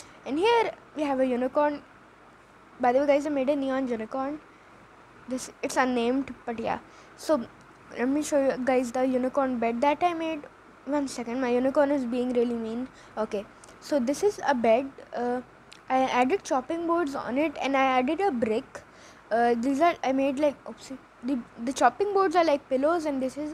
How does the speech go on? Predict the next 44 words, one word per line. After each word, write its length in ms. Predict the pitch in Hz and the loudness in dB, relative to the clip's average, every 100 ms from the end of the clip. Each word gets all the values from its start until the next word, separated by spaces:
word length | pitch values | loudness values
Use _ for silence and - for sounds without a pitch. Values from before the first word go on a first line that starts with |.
| - | -8
a 100 | 220 | -6
brick. 580 | 208 226 285 - - - - - - - - 226 | -2 -2 -2 -6 -20 -20 -20 -20 -20 -20 -12 -2
And 220 | 262 294 | 2 4
then 140 | 381 | 4
I 220 | 494 466 339 | 6 4 2
added 160 | 381 | 0
a 120 | 359 | 0
unicorn 520 | 294 285 294 330 370 349 | 0 2 0 0 -2 0
lamp 240 | 302 302 | 0 0
on 160 | 247 240 | -2 -4
top 240 | 240 240 | -6 -6
of 160 | 370 403 | -6 -4
it, 140 | 381 - | -4 -4
and 220 | 262 269 | -4 0
then, 180 | 269 285 | 0 2
like, 360 | 247 226 - - - - - - | 2 0 -8 -20 -20 -20 -20 -12
you 60 | 269 | -6
can 180 | 277 262 | -2 -2
just 260 | 269 - | -2 -4
put 140 | 277 247 | -4 0
your 120 | 269 | 0
unicorn 500 | 262 262 302 294 285 | 2 2 4 4 2
or 40 | |
any 240 | 262 254 285 | 0 -2 -2
pet 220 | 247 247 | -2 -4
to 80 | 277 | -6
sleep. 360 | - 262 277 | -6 -6 -6
<laughs> 0 | |
So 340 | - - 339 277 - 539 523 453 | -2 0 0 -2 -12 2 4 4
it 100 | 349 | 4
looks 240 | 359 - | 2 0
like 200 | 427 330 | 0 2
the 100 | 349 | 2
unicorn 480 | 302 285 320 381 381 | 2 0 0 -2 -2
is 80 | 370 | -4
sleeping 360 | 320 302 349 | -4 -2 -2
with 140 | 339 330 | -2 0
a 80 | |
unicorn 460 | 311 277 285 277 285 | 0 0 0 0 -2
stuffed 380 | - 277 262 - | -2 -2 -2 -2
toy. 280 | 247 226 - | -2 -2 -6
It's 140 | 262 - | -12 -8
so 160 | 330 | -4
cute. 260 | 285 285 226 | -4 -4 -6